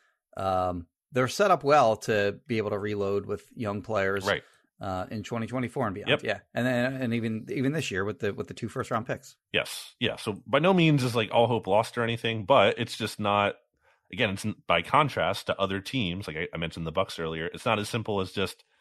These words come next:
Speaker 2: "Oh, it's the same team from this year to last year." Like, no, this is, this is a frustrating time because usually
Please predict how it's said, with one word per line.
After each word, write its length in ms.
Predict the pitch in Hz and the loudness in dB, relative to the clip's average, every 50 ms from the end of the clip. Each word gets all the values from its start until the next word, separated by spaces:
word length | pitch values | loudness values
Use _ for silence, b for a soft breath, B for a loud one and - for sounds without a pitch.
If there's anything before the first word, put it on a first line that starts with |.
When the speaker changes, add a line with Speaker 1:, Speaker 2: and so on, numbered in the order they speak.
| _ _ | _ _
Speaker 2:
"Oh, 120 | - 143 123 | 4 4 4
it's 120 | - - | 2 0
the 100 | - - | -6 -8
same 200 | - - 110 101 | -4 -4 -4 -2
team 300 | - 110 95 82 80 80 _ _ _ | -2 -4 -4 -4 -6 -12 _ _ _
from 120 | - 95 | -12 -10
this 160 | 92 90 - - | -10 -8 -8 -8
year 80 | 87 | -6
to 60 | 80 | -4
last 240 | 80 78 78 - - | -2 -4 -4 -4 -8
year." 160 | - - - _ - | -14 -14 -16 _ -8
Like, 160 | 82 82 - | -8 -6 -2
no, 240 | - 87 82 64 69 | -2 0 0 -2 -4
this 160 | 85 101 - | -8 -10 -8
is, 200 | 107 98 - - b b b b b b b b b b b | -8 -8 -10 -12 b b b b b b b b b b b
this 120 | - 107 - | -6 -4 -2
is 100 | 151 147 | 0 0
a 40 | 156 | 0
frustrating 420 | - 143 135 - - 151 143 147 | 2 0 0 2 2 0 2 2
time 280 | 139 165 165 131 76 - | 2 2 2 0 0 -4
because 220 | - - 113 98 | -8 -10 -8 -4
usually 520 | 101 120 165 151 123 98 95 87 101 120 | -2 0 0 0 0 0 -2 -2 -2 -4